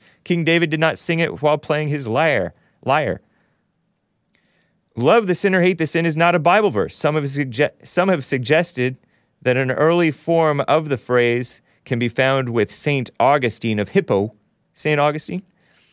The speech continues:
Not to be confused with the grass. Well over, or the weed that we used like grass.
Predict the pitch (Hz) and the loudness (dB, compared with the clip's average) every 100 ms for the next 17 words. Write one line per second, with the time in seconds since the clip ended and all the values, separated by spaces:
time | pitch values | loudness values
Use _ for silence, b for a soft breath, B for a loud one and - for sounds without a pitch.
0 | b b b b _ _ _ - 131 135 | b b b b _ _ _ -4 0 0
1 | 131 131 120 127 127 127 113 113 95 104 | 0 -4 -4 -2 -2 -2 -4 -4 2 2
2 | 127 151 - _ 135 175 196 190 170 185 | 2 -2 -14 _ 2 4 6 4 2 2
3 | 196 170 147 135 143 143 _ _ _ _ | 2 2 4 4 2 -2 _ _ _ _
4 | _ 113 104 98 82 _ - 87 98 113 | _ -4 -2 -2 -6 _ -18 -8 -4 -4
5 | 127 98 95 - 101 95 123 123 - 123 | -4 -2 -4 -2 -6 -4 -6 -8 -6 -6
6 | 123 131 139 | -4 -6 -8